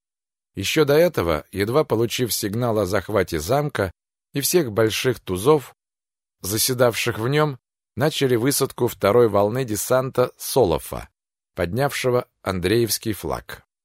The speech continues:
Когда спустя сорок минут на берег свезли всю десантную партию с парохода, смогли, наконец, нормально осмотреть порт.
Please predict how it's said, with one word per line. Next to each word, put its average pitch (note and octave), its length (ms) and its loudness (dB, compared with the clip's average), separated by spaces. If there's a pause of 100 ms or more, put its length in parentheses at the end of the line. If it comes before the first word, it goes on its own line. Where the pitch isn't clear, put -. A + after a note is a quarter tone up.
(520)
Когда D#3 300 4
спустя D3 420 2
сорок C3+ 400 4
минут C#3 480 -2
на A#2 160 -2
берег C3+ 340 2
свезли A2+ 460 -2
всю A#2 220 -2
десантную G#2+ 760 -2
партию G#2 480 0
с - 80 -6
парохода, C3 680 0 (440)
смогли, D3 440 2
наконец, D#3 500 0
нормально B2 600 0
осмотреть A#2 600 -4
порт. - 460 -8